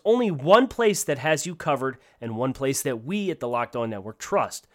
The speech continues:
bet online dot A G. You can sign up today for a free account at bet online dot A G and use the promo code Locked On for your fifty percent welcome bonus. The Dolphins opening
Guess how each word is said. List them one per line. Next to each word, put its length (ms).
bet 400
online 520
dot 320
A 180
G. 340
You 100
can 140
sign 320
up 100
today 240
for 160
a 60
free 320
account 320
at 120
bet 180
online 360
dot 240
A 160
G 300
and 160
use 160
the 80
promo 400
code 200
Locked 340
On 240
for 160
your 140
fifty 500
percent 580
welcome 540
bonus. 640
The 120
Dolphins 600
opening 640